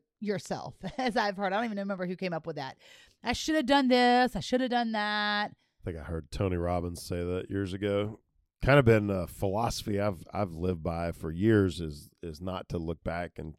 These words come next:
Speaker 2: and regret things. Just notice what's going on, what you've done, where you are, and change course if necessary. But I think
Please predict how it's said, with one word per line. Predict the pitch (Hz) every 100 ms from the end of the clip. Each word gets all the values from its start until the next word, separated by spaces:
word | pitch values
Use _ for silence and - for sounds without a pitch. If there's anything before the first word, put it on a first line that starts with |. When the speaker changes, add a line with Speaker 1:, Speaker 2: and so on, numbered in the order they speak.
| _
Speaker 2:
and | - 76
regret | 80 73 95 90 98 - -
things. | 82 76 78 -
Just | 101 - -
notice | 104 113 127 107 -
what's | 92 104 107
going | - 107 98 95
on, | 95 98 98
what | 101
you've | 95 82
done, | 92 95 95 92
where | 90
you | 95 92 90
are, | 92 95 95 - _ _ _ -
and | 98 90 80 - _ -
change | - 110 98 -
course | - 98 98 - -
if | - -
necessary. | 82 85 - - 90 87 85 - - - -
But |
I | 107
think | 160